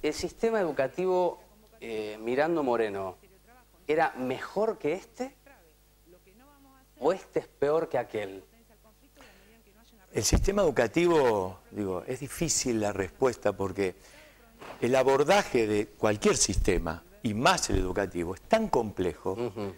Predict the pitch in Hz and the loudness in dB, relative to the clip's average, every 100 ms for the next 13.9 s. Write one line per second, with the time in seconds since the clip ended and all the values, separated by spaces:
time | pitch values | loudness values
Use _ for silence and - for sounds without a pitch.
0 | - _ 135 127 147 - 214 147 107 92 | -16 _ -2 0 -2 -2 -2 0 -2 -2
1 | - 95 90 87 87 - 98 80 - 98 | 0 0 0 -2 -4 -4 -2 -2 -2 -2
2 | 92 117 170 95 90 87 90 - 208 117 | 0 2 0 2 0 0 0 0 0 0
3 | 87 98 90 87 - 120 107 87 120 180 | -2 -6 -4 -4 -2 -2 -2 0 2 2
4 | 196 - - - - - 104 98 123 - | -2 -14 -20 -20 -20 -4 -2 -2 -4 -4
5 | 123 151 190 175 110 92 85 - - 98 | 2 4 4 4 2 -2 -6 -10 -8 -4
6 | 107 127 156 - - 104 110 - - - | 2 4 4 2 -6 -6 -6 -8 -20 -12
7 | - 123 160 160 147 120 120 110 151 147 | -6 0 2 2 -2 -2 -4 0 2 2
8 | 147 - - - - _ - 147 139 135 | 0 -10 -20 -20 -20 _ 0 2 2 0
9 | - 113 104 127 147 131 123 135 123 110 | 0 -2 2 2 4 2 4 4 4 0
10 | - 135 110 95 120 113 104 101 113 143 | 2 0 0 -2 -2 -2 -2 0 2 2
11 | 139 - - 226 - - 90 87 - - | 0 -6 -20 -20 -20 -8 -8 -6 -8 -8
12 | - 92 87 117 107 92 90 95 92 107 | -8 -6 0 2 2 2 0 0 0 2
13 | 156 180 170 - - - - 120 110 | 4 2 0 -12 -20 -12 -2 0 0